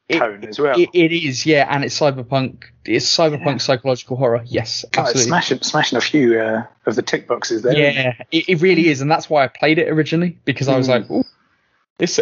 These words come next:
Speaker 1: especially when you're waiting for Cyberpunk to come out. You're like, "Ooh,
Speaker 2: <laughs>
Speaker 1: this is a, this is a similar type game," and then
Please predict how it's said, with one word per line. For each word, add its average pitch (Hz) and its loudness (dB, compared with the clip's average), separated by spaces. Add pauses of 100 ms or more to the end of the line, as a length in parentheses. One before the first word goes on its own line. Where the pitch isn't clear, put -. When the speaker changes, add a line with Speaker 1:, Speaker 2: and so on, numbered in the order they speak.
Speaker 1:
especially 147 0
when 131 2
you're 123 0
waiting 127 2
for - -18
Cyberpunk 123 -2
to - -16
come 123 -4
out. 113 -2 (280)
You're 117 -2
like, - 0
"Ooh, 233 0
Speaker 2:
<laughs> - -4
Speaker 1:
this 175 -2
is 196 -2
a, 107 0
this 160 -4
is 349 -6
a 117 0
similar 123 -2
type 117 -2
game," 131 -2
and 127 2
then 120 0